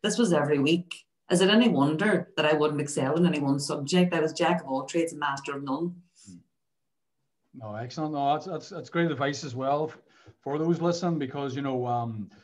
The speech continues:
Speaker 2: you know, you're right about the academic path, and, and, and, you know, obviously here in the college, we offer so many different ranges of courses for different, you know, with people with different passions and so on. So no, it's great to really hear your story there.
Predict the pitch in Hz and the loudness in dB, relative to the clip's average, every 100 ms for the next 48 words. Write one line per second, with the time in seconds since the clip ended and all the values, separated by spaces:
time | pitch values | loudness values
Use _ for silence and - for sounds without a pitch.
0 | _ _ - 131 131 127 143 147 131 131 | _ _ -12 -6 -2 0 0 -2 -4 -2
1 | 127 127 127 127 127 120 131 147 170 151 | -2 -4 -6 -6 -6 -6 -2 0 -2 -4
2 | 135 143 156 131 135 135 131 131 131 123 | -8 -10 -8 -10 -10 -10 -4 -2 -4 -4
3 | 131 123 131 120 117 117 139 127 131 123 | -6 -6 -6 -8 -8 -8 -6 -6 -6 -6
4 | 135 123 113 - - 139 127 117 123 127 | -6 -8 -8 -14 -10 -8 -8 -8 -8 -8
5 | 117 123 143 160 170 - 160 170 156 135 | -8 -8 -8 -8 -8 -8 -8 -6 -8 -8
6 | 127 120 123 104 - _ _ _ - 139 | -10 -8 -10 -10 -20 _ _ _ -10 -8
7 | 120 120 120 151 135 127 127 127 123 113 | -6 -6 -8 -10 -8 -6 -6 -6 -8 -6
8 | 120 127 160 131 120 135 131 160 170 170 | -6 -4 -6 -6 -8 -4 -2 0 0 -2
9 | 156 160 143 - 165 175 170 147 143 139 | -2 -2 -2 -2 -2 2 0 0 -4 -4
10 | 127 135 127 117 123 131 160 185 175 | -2 0 -2 -4 -4 -2 0 0 -2